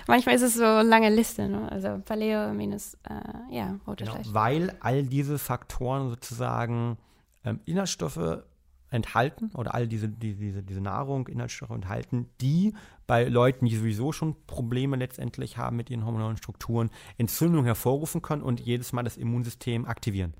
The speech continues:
Speaker 1: Ja, weil dann auch wieder dein Körper wieder in diesen Stress kommt. Also es ist wieder eine andere Form vom Stress. Also es ist ja, äh, wirklich vom Kopfstress, Ernährungsstress, Umgebungsstress, ähm,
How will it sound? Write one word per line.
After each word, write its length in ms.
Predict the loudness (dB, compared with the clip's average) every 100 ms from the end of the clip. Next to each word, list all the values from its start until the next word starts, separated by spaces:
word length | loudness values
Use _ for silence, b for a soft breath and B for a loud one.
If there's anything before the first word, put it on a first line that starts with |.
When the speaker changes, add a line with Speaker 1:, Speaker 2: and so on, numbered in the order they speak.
| 2
Speaker 1:
Ja, 160 | 2 2
weil 200 | 2 2 4
dann 120 | 4
auch 220 | 4 4
wieder 160 | 0 2
dein 120 | 0
Körper 340 | 0 -4 -4
wieder 180 | 2 6
in 60 | 6
diesen 200 | 6 2
Stress 300 | 0 -2 -4
kommt. 300 | -6 -6 -2
Also 160 | 0
es 140 | 2 2
ist 140 | 0
wieder 260 | 0 -2 0
eine 140 | 0
andere 320 | 0 0 -2 -2
Form 220 | -2 -2
vom 160 | -4 -6
Stress. 400 | -8 -8 -8 -6
Also 180 | -6
es 200 | -6 -6
ist 180 | -8 -6
ja, 200 | -2 -2 -4 B B B B B B -16
äh, 300 | -12 -12 -4
wirklich 220 | -2 0 0
vom 100 | 0
Kopfstress, 400 | -2 -2 -2 0
Ernährungsstress, 600 | 2 2 2 0 -2 0
Umgebungsstress, 840 | 0 2 0 -2 -2 -4 -4 -4 -4
ähm, 640 | -2 0 -2 -4 -4 -6